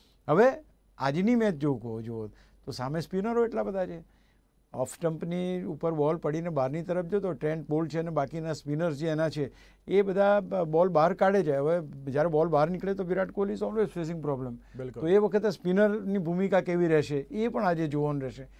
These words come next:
Speaker 1: એ ઓપનિંગ કરશે એ વાત બરાબર છે. બની શકે કે સામે રો-, રોહિત શર્મા શરૂઆતથી સ્પિનરથી જ કરે,
Speaker 2: હમ.
Speaker 1: એ પણ પોસિબલ છે. એટલે કહેવાનું તાત્પર્ય છે કે રન્સ નહીં બને તો જીતવું મુશ્કેલ છે, કારણ કે તમે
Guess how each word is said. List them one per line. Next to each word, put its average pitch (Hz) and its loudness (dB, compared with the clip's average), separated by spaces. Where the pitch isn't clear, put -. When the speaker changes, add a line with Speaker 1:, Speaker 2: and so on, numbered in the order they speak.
Speaker 1:
એ - -2
ઓપનિંગ 175 0
કરશે 196 2
એ 202 4
વાત 202 2
બરાબર 202 6
છે. 117 -10
બની 151 0
શકે 185 -2
કે 185 -4
સામે 170 -2
રો-, 170 0
રોહિત 175 0
શર્મા 180 -2
શરૂઆતથી 170 -4
સ્પિનરથી 170 -4
જ - -6
કરે, 127 -6
Speaker 2:
હમ. 143 -8
Speaker 1:
એ 131 -6
પણ 175 -6
પોસિબલ 156 -2
છે. 117 -10
એટલે 233 6
કહેવાનું 202 0
તાત્પર્ય 190 0
છે 170 -4
કે 196 0
રન્સ 156 -2
નહીં 185 2
બને 131 -2
તો 220 4
જીતવું 151 -4
મુશ્કેલ 139 -2
છે, 123 -8
કારણ 156 -4
કે 180 -4
તમે 190 -2